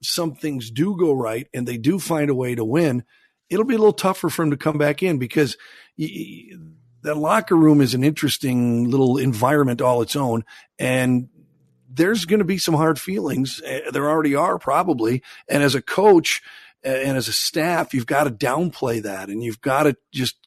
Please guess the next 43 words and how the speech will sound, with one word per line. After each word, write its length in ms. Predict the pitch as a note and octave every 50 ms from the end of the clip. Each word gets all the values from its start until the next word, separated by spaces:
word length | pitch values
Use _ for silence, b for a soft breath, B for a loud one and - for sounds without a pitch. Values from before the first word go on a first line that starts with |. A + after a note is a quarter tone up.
| _ _
keep 260 | - - D#3+ D#3+ -
them 160 | - C#3 B2+
focusing 520 | A2+ - - C#3+ C3+ - - - D3 C#3+ C3+
on 80 | C3
what's 160 | B2+ B2 - -
real. 240 | C#3 E3+ F3+ - B B B B B
But 220 | _ D3 C#3 - - b b b b b b
this 220 | - F#3 F#3+ -
is 160 | B3 A3+ E3+ F3+
not 340 | F3 E3+ E3 E3+ E3+ D#3+ - - C#3 C3 B2+
just, 420 | B2 - - D3+ C3+ - - - -
you 80 | D3+
know, 260 | C3 A2+ G2+ F#2+ G#2+ -
it's 200 | - D3+ - -
not 180 | F3 F3 F#3 F#3+
a 40 | F3
role 300 | D3+ D3 D3 D3+ D3+ D3
player. 460 | - - C#3+ C#3 D3 D3+ D3 D3+ D3+
It's 180 | C#3+ - -
not 180 | C#3+ C3+ C#3 D#3+
a 80 | E3 D3+
young, 600 | C#3 C3+ C3+ C#3 C#3+ C#3+ C#3+ C#3+ C#3+ C#3 C#3 -
new 320 | - A#2+ B2 C#3 C#3+ C#3+
player 480 | C#3 C#3 - D3 C#3 C#3 C#3+ C#3+ C#3+ C#3+
that 220 | C3+ C3 B2 C3
they 100 | C#3+ B2+
don't, 240 | B2+ C#3 C3+ C#3+ C#3 B B B B -
they, 120 | D#3 F3
they 260 | F3 - C#3 E3 G3+
know 260 | A3 G3+ F3 D#3 E3
what 260 | F#3 F3+ E3 D#3+ D3 B2
he 380 | - D3 C3+ B2+ - - C#3+
is. 160 | C#3+ C#3+ C3
They 160 | A2+ C3+ B2+ B2
know 140 | B2+ C#3
what 180 | D#3 E3 D#3 C3
he 100 | B2 C3
can 160 | - C3 A#2+ A2+
do 160 | B2 C3 C3+
to 60 | B2+
the 100 | A2+ A2
season. 560 | G#2 - - G3 G3+ G#3 F3+ C#3 C3 B2+ B2+ B B B B B B _
And 840 | - C3+ C3+ C#3 C#3 C3+ C#3 C#3 C3+ - - - - C3 C3 B2+ C3